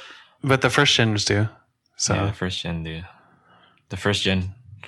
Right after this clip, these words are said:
Speaker 2: uh, th-, that's a qu-, interesting question, though, because you said common Filipino American experience. A lot of first gen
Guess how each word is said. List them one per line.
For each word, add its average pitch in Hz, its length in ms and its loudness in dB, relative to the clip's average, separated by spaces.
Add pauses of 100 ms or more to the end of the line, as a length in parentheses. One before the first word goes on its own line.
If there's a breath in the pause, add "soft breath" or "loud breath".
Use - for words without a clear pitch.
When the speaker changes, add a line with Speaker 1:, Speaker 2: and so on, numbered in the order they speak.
(720 loud breath)
Speaker 2:
uh, 123 80 2
th-, 110 220 0
that's 120 200 0
a 104 60 0
qu-, - 320 -2
interesting 101 400 -2
question, 101 360 -4
though, 90 80 -2
because 90 360 -4
you 107 100 -2
said 90 360 -4
common 92 340 2
Filipino 90 500 -2
American 90 460 -2
experience. 87 520 -10
A - 80 -6
lot 107 160 0
of 95 120 -4
first - 320 -4
gen 98 300 -2